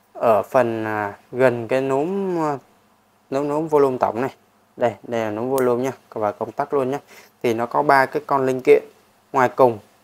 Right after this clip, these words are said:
là một cái con trở, à, phía trong là hai cái con tụ, à, nó có ký hiệu là C hai mươi hai nha anh em, anh em lưu ý nhá. Gần cái cột, gần cái cột, à, gần cái anten Bluetooth có hai cái con tụ ở phía trong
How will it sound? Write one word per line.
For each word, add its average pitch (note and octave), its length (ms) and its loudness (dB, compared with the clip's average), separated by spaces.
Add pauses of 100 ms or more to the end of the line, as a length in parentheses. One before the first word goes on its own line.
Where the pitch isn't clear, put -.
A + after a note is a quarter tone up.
là A#2 340 2
một A2 300 -6
cái C#3 100 -4
con B2+ 320 -2
trở, G#2 280 2 (800)
à, A2 420 2
phía D#3 180 0
trong D#3+ 360 2
là A#2 160 -2
hai B2+ 260 -2
cái C#3 80 -2
con C#3 180 -2
tụ, C#3 160 4 (420)
à, A2+ 260 0
nó B2+ 160 -2
có C#3+ 180 2
ký D3+ 160 -2
hiệu E3 320 2
là A#2 180 0
C - 160 -10 (240)
hai D3 120 -2
mươi C#3 100 -2
hai C3+ 300 -2
nha B2+ 60 -4
anh C3 80 -4
em, C3 140 -4 (220)
anh C3 100 -8
em B2+ 160 -4
lưu B2+ 180 0
ý B2 120 0
nhá. D#3+ 120 -2 (380)
Gần B2 240 2
cái A2 160 0
cột, B2 260 2 (360)
gần B2 240 2
cái C#3 100 0
cột, C#3 300 0 (160)
à, A2+ 180 -2
gần A#2 240 -2
cái C#3 120 0
anten C#3 380 -4
Bluetooth C3 320 0 (480)
có B2 180 2
hai D3+ 280 -2
cái C3 100 -8
con C#3 220 0
tụ - 200 0
ở A#2+ 60 0
phía C#3 140 -4
trong C#3 220 0